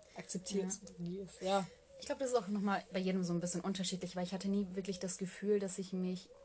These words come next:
Speaker 2: ähm, arg von meiner Identität und von meiner Kultur entfernen konnte, weil ich einfach, ähm, weil wir, also die kasachische Community, es gibt eine
Speaker 1: Mhm.
Speaker 2: kasachische Community in München,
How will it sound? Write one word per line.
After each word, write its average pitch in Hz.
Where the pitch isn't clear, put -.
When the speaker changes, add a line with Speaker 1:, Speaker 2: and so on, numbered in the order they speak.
Speaker 2:
ähm, 170
arg 180
von 170
meiner 160
Identität 185
und 180
von 170
meiner 165
Kultur -
entfernen 190
konnte, 175
weil 160
ich 165
einfach, 160
ähm, 156
weil 165
wir, 170
also 165
die 170
kasachische 180
Community, 180
es 165
gibt 190
eine 196
Speaker 1:
Mhm. 196
Speaker 2:
kasachische 170
Community 165
in 165
München, 170